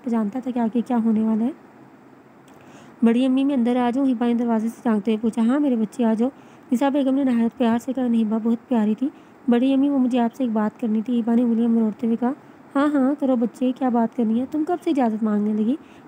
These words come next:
निशा बेगम ने प्यार से इसे देखा। "बड़ी अम्मी, ये बात मैं सिर्फ आपसे ही कर सकती हूँ, इसलिए।" वह खामोश हो गई। "हाँ, हाँ, ऐसी भी क्या बात है, बोलो बेटा," निशा बेगम ने फिक्रमंदी से इसकी तरफ देखते हुए पूछा।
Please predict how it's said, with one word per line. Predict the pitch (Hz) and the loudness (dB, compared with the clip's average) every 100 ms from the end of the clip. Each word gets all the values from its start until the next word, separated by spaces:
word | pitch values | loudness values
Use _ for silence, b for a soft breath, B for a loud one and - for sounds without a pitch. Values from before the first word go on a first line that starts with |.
| - | -2
निशा | 233 254 | 0 2
बेगम | 254 247 | 0 0
ने | 254 | -2
प्यार | 247 240 233 | 0 -2 -2
से | 277 | -6
इसे | 240 | -6
देखा। | 247 262 | -4 -2
"बड़ी | 240 262 | 0 0
अम्मी, | 285 302 | 2 2
ये | 294 | 2
बात | 233 233 269 | 0 0 -2
मैं | |
सिर्फ | 254 269 | -6 -4
आपसे | 254 233 277 | -4 -4 -6
ही | |
कर | 262 233 | -4 -4
सकती | 247 - 240 | -4 -6 -4
हूँ, | 254 | -4
इसलिए।" | - 240 269 B B B - | -2 -2 -2 B B B -4
वह | 233 | 0
खामोश | 226 226 233 226 | 2 2 0 0
हो | 233 | -2
गई। | 247 | 0
"हाँ, | 240 262 | 0 2
हाँ, | 254 254 254 | 2 2 0
ऐसी | 240 240 | -2 -4
भी | 247 | -2
क्या | 262 | -2
बात | 233 226 214 | 0 0 0
है, | 247 | -2
बोलो | 226 233 | 0 0
बेटा," | 233 220 247 | 0 -2 -2
निशा | - - - - 233 269 | -6 -20 -18 -8 -2 0
बेगम | 254 247 | 0 0
ने | 254 | -2
फिक्रमंदी | 262 240 240 233 240 247 | -2 -2 0 0 0 -2
से | 240 - - 277 | -4 -8 -6 -4
इसकी | 302 - 247 | -4 -6 -4
तरफ | 254 226 | -4 -2
देखते | 240 - | -2 0
हुए | 247 240 | -2 -2
पूछा। | 240 | -2